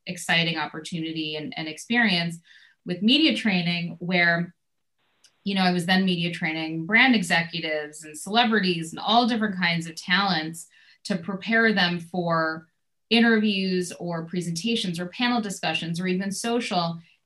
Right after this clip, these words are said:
And, um, that's been really, really exciting as well. So it's, it's fun to be able to,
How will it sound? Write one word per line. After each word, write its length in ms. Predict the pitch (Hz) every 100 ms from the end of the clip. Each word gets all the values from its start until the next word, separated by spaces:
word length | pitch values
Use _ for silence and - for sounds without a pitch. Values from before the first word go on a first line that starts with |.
| -
And, 520 | 185 180 175 175 165 -
um, 460 | 175 170 170 165 202
that's 200 | 208 208
been 180 | 190
really, 380 | 180 175 175 165
really 240 | 160 151 147
exciting 480 | - 165 156 156
as 140 | 151 -
well. 180 | 170 -
So 200 | - 208
it's, 160 | 214 -
it's 180 | 247
fun 340 | - - 285 285
to 60 | 247
be 220 | 214 196
able 260 | 185 185
to, 640 | 175 208 175 170 170 165